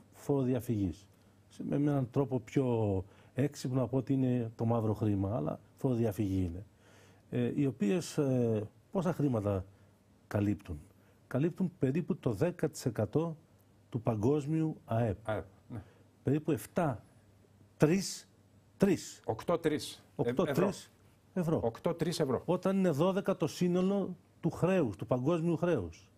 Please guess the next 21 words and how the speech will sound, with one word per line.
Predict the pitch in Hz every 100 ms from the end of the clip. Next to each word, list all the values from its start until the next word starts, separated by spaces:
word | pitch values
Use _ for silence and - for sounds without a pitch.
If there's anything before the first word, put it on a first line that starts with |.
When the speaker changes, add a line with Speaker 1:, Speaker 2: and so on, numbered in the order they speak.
| _ -
Speaker 2:
Μάλιστα. | 107 87 - - _
Speaker 1:
Δηλαδή, | 117 123 156 151 - - - _ _ _
ε, | 214 175 -
χρήματα | - 147 147 127
υπάρχουν | 113 - 113 95
από | 85
ό,τι | 87
φαίνεται. | - 123 101 -
Speaker 2:
Ε, | -
Speaker 1:
Προσέξτε. | 117 117 139 -
Speaker 2:
καλά. | 101 87 82 - - -
Speaker 1:
Αλλά | 123
πού | 123 139
βρίσκονται | 151 123 110 104
έχει | -
σημασία. | 98 90 92
Speaker 2:
Ακριβώς. | 85 82 - - _ _ - - - -
Speaker 1:
Τώρα, | 170 120 98 - - - - -
ε, | 143 135 127 123
η | 135
κυβέρνηση | - 147 208 170 139 - 185